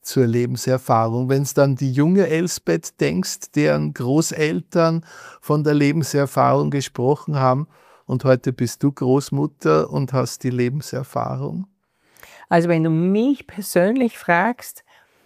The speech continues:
Speaker 2: dann habe ich natürlich auf der einen Seite genauso wie meine Großeltern oder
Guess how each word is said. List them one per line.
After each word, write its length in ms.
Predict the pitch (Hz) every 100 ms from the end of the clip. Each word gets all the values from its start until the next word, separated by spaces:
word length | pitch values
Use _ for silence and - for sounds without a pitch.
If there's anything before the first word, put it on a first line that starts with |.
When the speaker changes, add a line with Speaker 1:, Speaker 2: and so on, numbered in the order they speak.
| _ _ _ _ _ _ _ -
Speaker 2:
dann 360 | 175 185 208
habe 240 | 202 180 185
ich 120 | 185
natürlich 640 | 185 180 - 240 277 254 202
auf 140 | 185
der 120 | 190
einen 340 | 165 165 175 180
Seite 380 | 175 165 160 175
genauso 1120 | 185 196 220 233 240 233 226 214 - 196 202
wie 80 | 196
meine 300 | 180 170 175
Großeltern 1040 | 175 165 220 - 143 151 160 - 180 202
oder 540 | 202 160 160 156 151